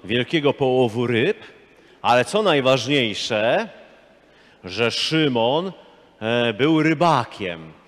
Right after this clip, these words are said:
I Pan Jezus na koniec Ewangelii mówi do niego: „Odtąd ludzi będziesz łowił”. A przecież Szymon od dziecka, takiego jak wy, pewnie ze swoim ojcem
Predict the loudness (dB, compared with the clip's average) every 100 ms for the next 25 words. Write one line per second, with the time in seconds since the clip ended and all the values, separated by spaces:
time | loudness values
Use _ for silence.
0 | -20 -20 -12 -4 0 0 0 -2 -4 -2
1 | 0 -2 -4 -2 -2 0 -2 0 0 0
2 | 0 -2 0 0 0 0 -2 0 0 0
3 | 0 2 0 -2 -10 -20 -20 _ _ _
4 | _ _ _ _ 2 6 6 4 0 0
5 | 0 -2 2 4 6 4 2 -8 -4 -2
6 | -2 -6 -8 -6 -6 -6 -12 -8 -4 -4
7 | -4 -10 -14 -16 -8 2 2 4 0 0
8 | -2 0 0 2 4 4 4 0 0 0
9 | -4 -2 -2 0 2 2 2 -2 -2 -2
10 | -2 -6 -20 -2 0 2 2 0 -2 0
11 | 2 2 2 4 6 4 -2 -4 -2 0
12 | 0 -2